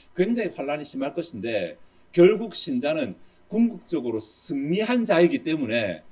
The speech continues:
환란을 잘 견뎌라, 이런 의도를 가지고 기록됐거든요. 그러니까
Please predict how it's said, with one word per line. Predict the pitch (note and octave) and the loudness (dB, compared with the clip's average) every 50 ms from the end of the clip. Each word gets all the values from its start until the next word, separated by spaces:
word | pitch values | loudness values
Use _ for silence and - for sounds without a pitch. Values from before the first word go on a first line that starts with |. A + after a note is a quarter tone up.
| - _ - - - _ - | -20 _ -20 -20 -20 _ -14
환란을 | - E3 D#3+ D3+ D3+ D#3+ E3 E3+ E3 E3 | -8 -6 -4 -2 -2 -2 -4 -4 -6 -10
잘 | - G#2+ A#2+ B2 A#2 | -10 -10 -10 -10 -8
견뎌라, | C#3 C#3 E3+ G#3 G#3+ F#3+ F3 C#3 B2 A2 G#2 A#2+ - | -6 -6 -6 -4 -4 -4 -2 -2 -2 -4 -4 -4 -2
이런 | A3 B3 C4+ B3+ G3+ | 0 2 2 2 2
의도를 | C#3 A#2 B2 B2 B2 B2 | 0 -2 -2 -2 -4 -4
가지고 | A#2+ A2 F#2+ G2 E2+ | -6 -8 -10 -10 -10
기록됐거든요. | - A#2+ G#2+ A2 - - F#2 E2+ - E2+ - F2 E2 F#2 B3 - - - _ _ _ _ _ _ _ _ _ _ _ _ _ _ _ _ _ _ _ _ _ _ _ _ _ _ _ - - - - - | -8 -6 -8 -8 -8 -14 -16 -16 -18 -20 -20 -20 -18 -18 -18 -18 -20 -20 _ _ _ _ _ _ _ _ _ _ _ _ _ _ _ _ _ _ _ _ _ _ _ _ _ _ _ -18 -18 -18 -10 -2
그러니까 | - G#3+ A3+ G#3+ F3 D#3 D#3 D3+ C#3 A2+ - | 2 2 4 4 4 4 4 4 2 2 -2